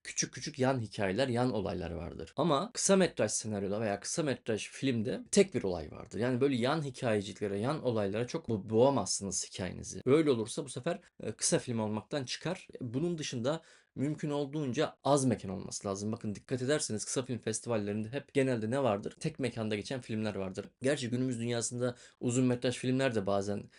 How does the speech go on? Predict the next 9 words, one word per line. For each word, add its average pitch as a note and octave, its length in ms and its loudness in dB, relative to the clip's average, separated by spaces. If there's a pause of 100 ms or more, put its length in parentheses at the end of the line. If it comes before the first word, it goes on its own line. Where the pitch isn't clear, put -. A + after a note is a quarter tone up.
(200)
tek B2+ 200 2
mekanda G#2 380 -2
geçebiliyor. G#2+ 640 -2 (380)
Bunun C3 200 0
tabii C3 420 0
sanatsal B2+ 540 0
kaygılardan A#2+ 600 0
çok - 280 -8
ekonomik, B2 520 -2